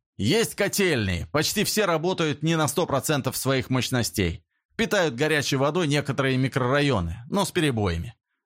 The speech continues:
Постоянно что-то ломается, специалистов не хватает.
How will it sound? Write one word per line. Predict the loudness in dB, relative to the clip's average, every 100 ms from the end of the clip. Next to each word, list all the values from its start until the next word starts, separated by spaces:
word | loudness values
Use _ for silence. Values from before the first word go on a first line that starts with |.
| _
Постоянно | -2 0 0 0 0
что-то | -2 0 2
ломается, | 2 2 2 0 -4 -10 -10
специалистов | -4 0 2 2 2 -2 -2
не | -4
хватает. | -2 -2 0 -2 -4